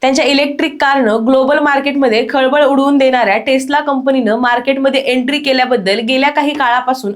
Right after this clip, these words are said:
अफवा पसरल्या होत्या आणि गेल्या वर्षी भारतात ऑफिस सुरू केलं याचीही चर्चा झाली होती. पण आता Tesla-नं भारतात तेरा पदांसाठी भरती जाहीर केल्यानं यावर शिक्कामोर्तब झालाय. मागच्या काही वर्षात भारत सरकारनं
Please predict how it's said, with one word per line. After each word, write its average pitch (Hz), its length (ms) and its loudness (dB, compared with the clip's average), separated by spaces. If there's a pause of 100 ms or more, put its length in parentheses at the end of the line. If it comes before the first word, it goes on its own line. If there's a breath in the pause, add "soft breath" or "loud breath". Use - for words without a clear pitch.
अफवा 254 300 0
पसरल्या 269 420 0
होत्या 247 240 -2 (600 loud breath)
आणि 311 160 0
गेल्या 311 300 0
वर्षी 311 220 -2
भारतात 269 460 0 (100)
ऑफिस 254 380 0
सुरू 285 180 -2
केलं 233 280 0
याचीही 240 380 0
चर्चा 269 300 -2
झाली 226 240 0
होती. - 260 -4 (340 soft breath)
पण 320 80 2
आता 320 180 0
Tesla-नं 294 600 0
भारतात 269 420 0 (120)
तेरा 285 240 2
पदांसाठी 285 580 -2
भरती 262 420 -2
जाहीर 254 400 0
केल्यानं 185 300 -2 (100)
यावर 202 280 0
शिक्कामोर्तब 254 680 -2
झालाय. 240 300 0 (540 loud breath)
मागच्या 285 340 0
काही 285 220 0
वर्षात 262 360 0
भारत 247 340 0
सरकारनं 240 500 0